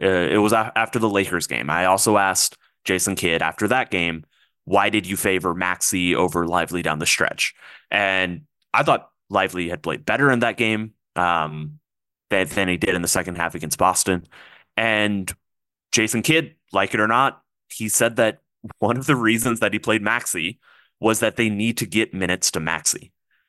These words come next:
I don't know how great of an answer that is, but that is what he said. But, but I think the idea behind it is if you get this guy minutes, maybe you get him back to some percentage of the player that you used to have.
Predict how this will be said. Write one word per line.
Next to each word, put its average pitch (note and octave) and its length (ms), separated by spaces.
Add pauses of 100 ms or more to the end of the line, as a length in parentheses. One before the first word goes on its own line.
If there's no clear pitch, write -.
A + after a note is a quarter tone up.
(100)
I - 140
don't B2 220
know D3 440 (460)
how A#2+ 220
great C#3 240
of D#3 120
an D3+ 80
answer C#3+ 300
that G#2+ 160
is, F#2 220
but F2+ 180
that G#2+ 140
is A2+ 120
what B2+ 140
he B2 40
said. C#3 220 (340)
But, E3 200
but E3 100
I D3+ 80
think F#3 260
the F#3 160
idea E3+ 200
behind D#3+ 440
it A2 200 (100)
is A#2 480 (480)
if G2 160
you G#2 100
get B2+ 220
this D3+ 160
guy D#3 140
minutes, G2+ 500
maybe G#2 320
you A2 140
get A2 180
him G#2 160
back F#2 360
to E2+ 520 (560)
some D3+ 380
percentage B2+ 520
of A2+ 80
the G#2+ 80
player G2 320
that F#2+ 180
you G#2 100
used F#2+ 180
to F#2+ 80
have. D#2+ 420